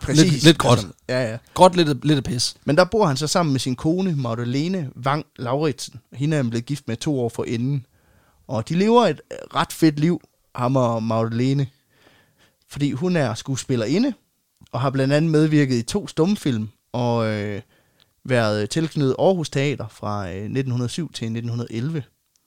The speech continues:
Speaker 2: Okay.
Speaker 1: Øh, men
Speaker 2: Sat med noget befordring, hun kan få.
Speaker 1: Ja, ja. Men det, der er endnu federe, er,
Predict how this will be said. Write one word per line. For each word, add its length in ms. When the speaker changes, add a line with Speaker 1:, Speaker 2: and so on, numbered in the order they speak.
Speaker 2:
Okay. 280
Speaker 1:
Øh, 640
men 120
Speaker 2:
Sat 240
med 80
noget 140
befordring, 440
hun 120
kan 100
få. 220
Speaker 1:
Ja, 240
ja. 100
Men 100
det, 120
der 60
er 120
endnu 220
federe, 420
er, 220